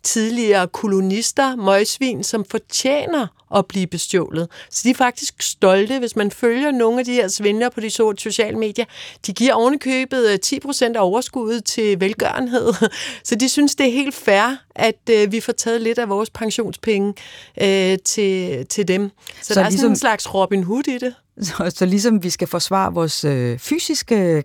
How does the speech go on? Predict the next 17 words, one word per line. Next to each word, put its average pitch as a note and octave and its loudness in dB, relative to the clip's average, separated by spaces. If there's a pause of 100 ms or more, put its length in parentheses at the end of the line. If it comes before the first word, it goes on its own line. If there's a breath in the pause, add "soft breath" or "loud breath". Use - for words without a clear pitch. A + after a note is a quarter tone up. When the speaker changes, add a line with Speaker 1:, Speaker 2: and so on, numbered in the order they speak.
Speaker 2:
grænser, F#3+ 2 (460 loud breath)
så G#3 2
skal - 0
vi E3+ 0
også F3+ 0
til A#3+ -2
at - -4 (160)
forsvare G3 -2
de F#3 -10
digitale G3+ -4
grænser. - -4
Hvad F3 4
med D4 2
grænserne G#3+ 0
for E3 -6
vores C#3+ -4
virkelighedsforståelse? F#3+ -4